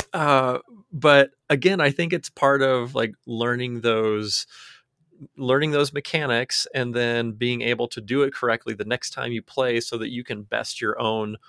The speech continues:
time, score, et cetera. Um, yeah, I, I thought that was kind of an interesting, uh, strategy to keep the player coming back and trying again for more.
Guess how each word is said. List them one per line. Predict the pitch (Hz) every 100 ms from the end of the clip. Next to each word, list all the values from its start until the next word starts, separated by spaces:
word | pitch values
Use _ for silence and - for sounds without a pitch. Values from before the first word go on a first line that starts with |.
| _ _ _
time, | - 113 107 107 107 110 -
score, | - - 110 104 104 101 - -
et | -
cetera. | - 107 104 101 101 - - - - -
Um, | 107 107 104 101 98 - _ _ - - -
yeah, | 123 151 110 117 127
I, | 131 -
I | 120
thought | 127 131
that | 131
was | 123 120 - _
kind | - 123
of | 120
an | 117
interesting, | 120 127 - - 120 117 113 113 - - - _ _ -
uh, | 107 104 104 101 101 -
strategy | - - 131 131 139 117 120 120 117
to | 120
keep | - - 123 -
the |
player | 120 131 117 110
coming | - 120 117 107
back | 107 107 107
and | 113 107
trying | 117 110 101
again | 101 110 110 98 98
for | - 104
more. | 113 110 95 98